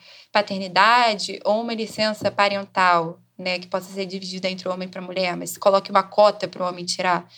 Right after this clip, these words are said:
Isso é um desenho que se tem em alguns países, né? É, a licença pode ser dividida entre homem e mulher, mas o homem tem que tirar o mínimo dessa licença.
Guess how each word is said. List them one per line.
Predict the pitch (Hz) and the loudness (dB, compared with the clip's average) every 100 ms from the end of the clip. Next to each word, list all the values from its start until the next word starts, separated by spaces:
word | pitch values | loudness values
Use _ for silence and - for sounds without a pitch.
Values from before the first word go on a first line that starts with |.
| - - | -20 -10
Isso | 208 220 | -4 2
é | 220 | 2
um | 226 220 | 2 0
desenho | 214 202 196 | 0 2 -2
que | - | -4
se | - | -8
tem | 202 | -6
em | |
alguns | 202 202 | -6 -8
países, | - 190 175 170 160 | -6 -4 -4 -6 -8
né? | 160 170 - - - - _ | -8 -10 -12 -20 -20 -20 _
É, | 185 170 | -2 0
a | 175 190 | 2 0
licença | 202 - 208 226 | 0 2 2 2
pode | 214 202 | 0 0
ser | 208 | -2
dividida | 190 196 196 196 | -6 -8 -8 -6
entre | 190 202 | -6 -4
homem | 196 196 | -4 -4
e | |
mulher, | 202 190 208 240 | -4 0 0 0
mas | 226 | -4
o | 214 | -2
homem | 208 220 | -2 -4
tem | 214 | -10
que | 214 | -8
tirar | - 190 196 208 | -2 2 2 0
o | - | -6
mínimo | 202 202 190 175 170 - | -10 -8 -8 -10 -12 -12
dessa | 190 185 | -12 -12
licença. | 190 190 175 180 175 | -14 -14 -12 -12 -12